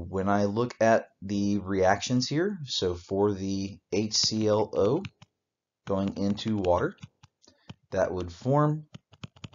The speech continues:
H three O plus and the C L O minus ions. And when I look at the N A C L O, the first thing I want to do is look at its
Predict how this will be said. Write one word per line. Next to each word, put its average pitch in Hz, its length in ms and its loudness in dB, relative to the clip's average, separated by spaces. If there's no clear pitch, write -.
H 90 320 -8
three 90 180 -4
O 85 120 0
plus 113 560 0
and 92 320 -2
the 87 140 -6
C 85 300 0
L 85 180 2
O 82 180 -4
minus 104 720 0
ions. 95 640 -2
And 98 480 0
when 98 220 -2
I 95 160 2
look 101 320 -2
at 98 240 0
the 104 260 -2
N 117 200 2
A 101 280 0
C - 380 0
L 85 200 2
O, 80 360 -4
the 87 120 -8
first 107 440 2
thing 101 320 -2
I 95 40 -8
want 85 200 -6
to 85 80 -12
do 85 440 -6
is 87 500 -4
look 87 320 -6
at 85 360 0
its 87 560 -2